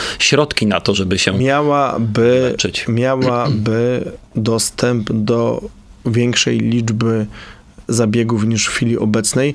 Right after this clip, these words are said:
Speaker 2: ponieważ jeżeli ktoś chce prowadzić działalność w zakresie ubezpieczenia Polaków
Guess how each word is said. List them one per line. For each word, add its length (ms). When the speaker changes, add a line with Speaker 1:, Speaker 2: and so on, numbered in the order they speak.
Speaker 2:
ponieważ 600
jeżeli 320
ktoś 340
chce 540
prowadzić 880
działalność 760
w 100
zakresie 540
ubezpieczenia 760
Polaków 560